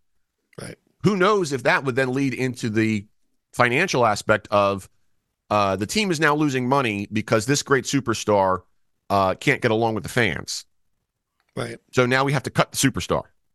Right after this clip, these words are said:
Speaker 1: Yeah.
Speaker 2: And then it becomes a soap opera.
Speaker 1: Right.
Speaker 2: You know, it's the whole th-, I mean, it, it really goes into a very, very weird realm.
Speaker 1: And it's, I would say, you know, in terms of,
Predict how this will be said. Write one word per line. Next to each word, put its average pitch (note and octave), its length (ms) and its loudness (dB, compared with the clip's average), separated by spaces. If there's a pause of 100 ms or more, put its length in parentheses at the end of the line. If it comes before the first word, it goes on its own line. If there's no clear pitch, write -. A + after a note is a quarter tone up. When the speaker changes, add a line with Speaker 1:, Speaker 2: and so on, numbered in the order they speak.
(760)
Speaker 1:
Yeah. A2 220 -16
Speaker 2:
And B2+ 100 2
then C#3 80 2
it D#3 80 -4
becomes C#3 240 -2
a B2 40 -2
soap C3 260 0
opera. - 260 -4 (800)
Speaker 1:
Right. A2 220 -14 (260)
Speaker 2:
You A#2 140 0
know, A2+ 260 2
it's C3 180 -2
the C#3+ 140 2
whole F#3+ 220 0
th-, - 120 -20
I B2 60 2
mean, A#2+ 180 0
it, B2 200 -2
it B2+ 100 0
really D3+ 320 -2
goes C3+ 300 0
into A#2 280 -2
a G#2+ 40 0
very, A#2+ 320 0
very A2 280 0
weird A2+ 760 -2 (1400)
realm. A2+ 480 0 (1300)
Speaker 1:
And B3+ 140 -2
it's, B3+ 180 -2 (120)
I D4+ 100 2
would F#4 140 -6
say, E3+ 460 0 (260)
you D#3 120 -2
know, C#3 180 2
in C3 100 -2
terms D3 360 -2
of, A2+ 460 -6